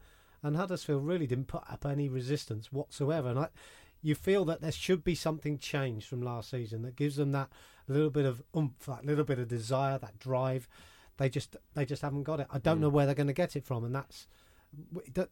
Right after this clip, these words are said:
Speaker 1: doesn't look like it's gonna come from the manager, 'cause that would have come during the summer break.
Speaker 2: Yeah.
Speaker 1: So it's gotta come from the players, and I th-, and I can't see that there's enough in that team or that squad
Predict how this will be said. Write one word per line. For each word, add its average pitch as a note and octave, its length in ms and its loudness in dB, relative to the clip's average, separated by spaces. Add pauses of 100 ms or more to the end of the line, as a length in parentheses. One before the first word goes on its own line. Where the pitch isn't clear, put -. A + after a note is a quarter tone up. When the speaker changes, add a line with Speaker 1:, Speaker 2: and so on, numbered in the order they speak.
Speaker 1:
doesn't F#3 260 4
look G#3 180 6
like E3 200 0
it's D3+ 120 -6
gonna C3 160 0
come A#2+ 200 -2
from A#2 160 -4
the A#2+ 60 -2
manager, A#2 340 -4
'cause C3 200 -4
that D3 200 -4
would C#3 100 -2
have B2+ 140 -6
come C3 280 -2 (300)
during C3 240 0
the B2+ 240 -2
summer B2+ 300 -4
break. B2 300 0
Speaker 2:
Yeah. G#2 160 -2 (580)
Speaker 1:
So D3 100 2
it's D#3 100 4
gotta G#3 180 4
come F3 180 2
from D3 140 0
the C3+ 60 2
players, A#2 520 0
and A#2+ 100 -2
I C3 60 -2
th-, - 180 -18
and C3 100 -2
I C3 60 0
can't F3+ 400 2
see D3+ 320 2
that C3 220 0 (260)
there's B2+ 180 0
enough C#3 380 2
in C3+ 140 2
that C3+ 240 -4 (200)
team B2+ 440 -2
or A#2 80 -10
that C3 160 -8
squad B2+ 460 0